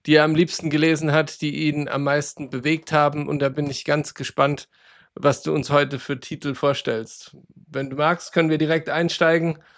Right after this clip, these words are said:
Was ist denn das, äh, der erste Titel? Beziehungsweise vorab vielleicht noch eine Frage, liest du denn gerne?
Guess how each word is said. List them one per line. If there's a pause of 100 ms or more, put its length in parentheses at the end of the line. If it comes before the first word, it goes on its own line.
(500)
Was
ist
denn
das,
äh,
der
erste
Titel?
Beziehungsweise
vorab
vielleicht
noch
eine
Frage,
liest
du
denn
gerne?